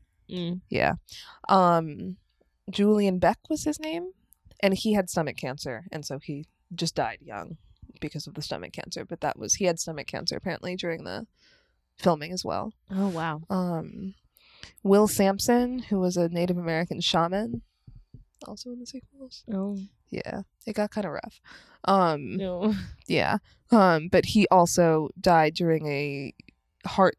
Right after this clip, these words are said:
Speaker 2: lung transplant that had a very slim survival rate
Speaker 1: Whoa.
Speaker 2: due to also a pre-existing condition that they
Speaker 1: Yeah.
Speaker 2: knew about.
Speaker 1: A lung transplant? That's
Speaker 2: Yeah, heart lung
Speaker 1: intense.
Speaker 2: t-,
Speaker 1: <gasps>
Speaker 2: transplant.
Speaker 1: So both?
Speaker 2: It looks like it. I don't know it.
Speaker 1: Whoa.
Speaker 2: I didn't, I did not want to Google it.
Speaker 1: Yeah.
Speaker 2: Um,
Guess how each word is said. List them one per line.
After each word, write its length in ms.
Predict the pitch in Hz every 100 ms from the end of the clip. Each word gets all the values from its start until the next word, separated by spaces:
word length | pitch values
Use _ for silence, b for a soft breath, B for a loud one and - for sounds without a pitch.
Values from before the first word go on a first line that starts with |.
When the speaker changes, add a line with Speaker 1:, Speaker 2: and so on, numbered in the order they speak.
| 175
Speaker 2:
lung 320 | 170 160 165
transplant 640 | - 156 156 - 165 131 _ _ _
that 120 | 151
had 180 | 156 151
a 60 | 147
very 240 | 143 135
slim 380 | 156 139 113 147
survival 500 | - 143 139 139 147
rate 240 | 107 87 -
Speaker 1:
Whoa. 320 | 196 240 269
Speaker 2:
due 140 | 190 160
to 140 | 175 160
also 260 | 147 -
a 60 | - _ -
pre-existing 460 | 160 139 - -
condition 280 | 185 247 269
that 280 | 202 170 165
they 80 | 151
Speaker 1:
Yeah. 20 |
Speaker 2:
knew 140 | - -
about. 260 | - - - b -
Speaker 1:
A 100 | 170
lung 380 | 165 165 208
transplant? 640 | 226 240 247 240 247 254 233
That's 140 | 202
Speaker 2:
Yeah, 140 | 139 185
heart 340 | - 190 190
lung 400 | 214 233 226 185 170
Speaker 1:
intense. 140 | 175 -
Speaker 2:
t-, 180 | -
Speaker 1:
<gasps> 0 |
Speaker 2:
transplant. 600 | 185 185 175 - 233 262
Speaker 1:
So 120 | - 190
both? 460 | - 175 311 - - _ -
Speaker 2:
It 120 | 190
looks 200 | 175 -
like 160 | 294 403
it. 120 | -
I 120 | 233
don't 160 | 233 214
know 160 | 208 247
it. 80 |
Speaker 1:
Whoa. 80 | 170
Speaker 2:
I 40 | 202
didn't, 180 | 196 -
I 120 | 196
did 180 | 190 202
not 380 | 202 202 - - -
want 260 | 214 214
to 60 | 226
Google 240 | 208 214
it. 140 | 190 - _
Speaker 1:
Yeah. 240 | - 226 202
Speaker 2:
Um, 300 | 190 185